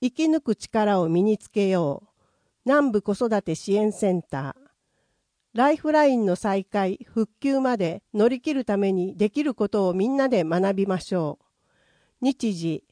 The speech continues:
八月二十四日土曜日、十時から十一時。場所、南部子育て支援センター。対象、小学生。講師、播磨町女性消防団。定員、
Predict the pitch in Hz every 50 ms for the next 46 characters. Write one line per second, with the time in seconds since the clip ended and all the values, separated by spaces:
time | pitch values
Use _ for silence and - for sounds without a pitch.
0 | _ _ _ - 226 226 - 285 294 294 302 - 277 285 311 285 247 254 233 214
1 | 202 185 175 170 _ - 202 196 175 185 190 214 233 220 202 175 156 151 151 294
2 | - _ _ - 233 285 302 294 262 254 - - 190 175 170 160 165 202 208 202
3 | 202 185 - - 190 170 165 143 147 - _ _ _ _ _ _ _ _ _ _
4 | _ - 202 220 - - 240 240 - - - _ _ - 247 269 294 320 294 247
5 | 208 196 - - 196 - 247 233 220 202 - - 170 165 - - 208 214 226 233
6 | 226 208 - 220 202 180 165 - - 151 143 143 139 - _ _ _ _ _ _
7 | _ _ _ _ _ - 240 233 240 240 - - - 233 214 214 214 208 - _
8 | _ - - - 285 262 262 254 262 240 - - - - - 175 160 - - _
9 | _ _ _ _ _ _ _ _ _ _ - 302 285 254 233 - - - 185 165
10 | 170 - _ _ _ _ - - 240 247 294 294 294 294 285 - - 214 190 175
11 | 160 - - - 185 - 202 202 - - 277 269 262 240 - - 254 240 233 220
12 | 233 214 190 170 160 151 147 147 208 - _ _ _ _ _ _ _ _ _ _
13 | _ _ - 277 262 262 254 262 254 247 247 240 226 -